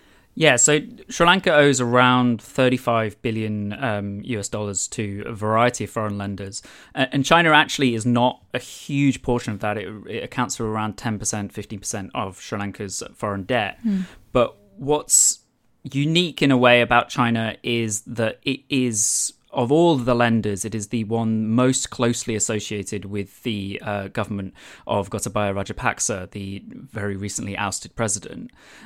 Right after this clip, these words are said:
Speaker 1: Um, and China has had very strong ties to the Rajapaksa family since around two thousand and five, when Gotabaya's brother Mahinda became president. When the Rajapaksas came to power,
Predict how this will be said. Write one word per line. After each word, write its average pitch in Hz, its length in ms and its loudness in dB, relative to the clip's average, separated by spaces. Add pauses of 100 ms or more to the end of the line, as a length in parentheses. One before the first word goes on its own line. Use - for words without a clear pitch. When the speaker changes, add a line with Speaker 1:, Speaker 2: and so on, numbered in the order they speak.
Speaker 1:
Um, 107 460 2
and 110 300 -2
China 131 300 4
has 117 160 -6
had 113 320 0
very 120 240 2
strong 113 300 -2
ties 101 440 -4
to - 140 -4
the 110 100 -2
Rajapaksa 104 520 -4
family 98 420 -6
since - 500 -2
around 101 320 -4
two 107 120 -10
thousand 98 300 -6
and 95 100 -8
five, 104 420 -2
when 95 320 -8
Gotabaya's 98 500 -8
brother 98 480 -6
Mahinda 107 540 -2
became 95 300 -12
president. - 580 -10 (520)
When 143 220 0
the 139 80 2
Rajapaksas 127 500 0
came 117 200 -4
to - 80 -16
power, 123 580 4